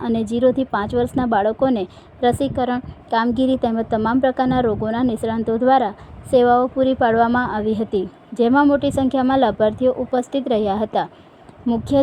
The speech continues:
જિલ્લા આરોગ્ય અધિકારી ડૉક્ટર પાઉલ વસાવા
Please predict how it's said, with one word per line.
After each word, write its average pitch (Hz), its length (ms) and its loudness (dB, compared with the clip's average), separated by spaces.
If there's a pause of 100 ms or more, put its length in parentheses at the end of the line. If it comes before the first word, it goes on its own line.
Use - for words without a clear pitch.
જિલ્લા 254 300 4 (120)
આરોગ્ય 240 400 0 (100)
અધિકારી 220 520 0
ડૉક્ટર 226 380 -2 (600)
પાઉલ 240 400 2
વસાવા 226 480 2